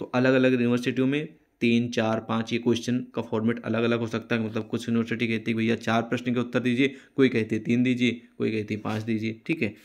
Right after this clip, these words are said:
तो depend on university। तो लघु उत्तरीय का पहला क्वेश्चन है कि हिंदी साहित्य के इतिहास का काल विभाजन कीजिए।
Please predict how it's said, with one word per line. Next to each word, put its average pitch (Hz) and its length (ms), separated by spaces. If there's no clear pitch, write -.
तो 120 80
depend 107 340
on 127 180
university। 107 500
तो 127 60
लघु 127 220
उत्तरीय 127 240
का 123 100
पहला 117 260
क्वेश्चन 123 300
है 135 60
कि 127 100
हिंदी 110 220
साहित्य 113 360
के 117 60
इतिहास 110 340
का - 120
काल 107 260
विभाजन 101 420
कीजिए। 110 300